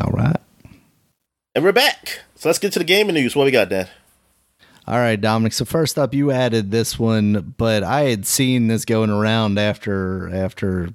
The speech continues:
Speaker 1: what happened, or, or rather didn't happen. You had mentioned last week that there were some rumors that going around that,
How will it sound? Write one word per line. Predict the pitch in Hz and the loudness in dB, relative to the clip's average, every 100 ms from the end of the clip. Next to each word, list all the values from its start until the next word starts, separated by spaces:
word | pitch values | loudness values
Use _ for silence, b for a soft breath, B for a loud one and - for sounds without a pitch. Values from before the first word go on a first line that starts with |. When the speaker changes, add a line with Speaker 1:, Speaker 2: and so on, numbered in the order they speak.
| - | -6
Speaker 1:
what | 98 90 | -4 -2
happened, | 135 113 107 92 90 87 | 0 0 2 0 0 0
or, | 90 85 85 - - | -2 -4 -6 -14 -6
or | 92 87 | -4 -4
rather | 85 98 90 | 0 0 0
didn't | 85 104 104 | 0 2 2
happen. | 98 101 - 110 B 156 113 | 2 -2 -6 -8 B -12 -2
You | 220 | 0
had | 180 | 2
mentioned | 143 131 117 | 2 0 2
last | 117 113 | 2 2
week | 117 104 | 0 0
that | 107 | 2
there | 104 104 | 2 2
were | |
some | 98 - 101 | 2 2 4
rumors | 104 98 90 87 | 4 4 2 -2
that | 101 92 82 | -2 -2 0
going | 98 95 | 0 2
around | 92 95 95 92 90 | 2 2 4 2 2
that, | 87 85 | 0 -2